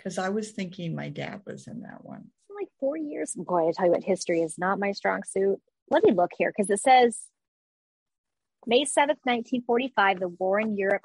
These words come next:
Speaker 2: came to an end. So forty-four, look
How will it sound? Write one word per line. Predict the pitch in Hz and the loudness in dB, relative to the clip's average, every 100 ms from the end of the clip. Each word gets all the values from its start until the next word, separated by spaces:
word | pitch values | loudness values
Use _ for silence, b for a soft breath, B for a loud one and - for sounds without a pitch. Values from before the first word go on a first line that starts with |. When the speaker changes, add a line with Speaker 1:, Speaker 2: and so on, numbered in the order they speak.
| - | -6
Speaker 2:
came | 185 180 | -12 -10
to | - 185 | -8 -8
an | 185 - | -2 2
end. | 220 113 180 226 - _ _ _ _ _ _ _ _ - - - | 2 0 -6 -10 -14 _ _ _ _ _ _ _ _ -4 -4 -4
So | - - 214 208 202 - | -4 4 6 6 2 -4
forty-four, | 226 214 214 - 240 233 233 233 226 233 226 _ _ _ _ _ _ _ _ _ _ _ _ - - - - _ _ _ _ | -6 -4 -4 -6 -4 -2 0 -2 -4 -6 -10 _ _ _ _ _ _ _ _ _ _ _ _ -20 -12 -12 -12 _ _ _ _
look | - - | -18 -18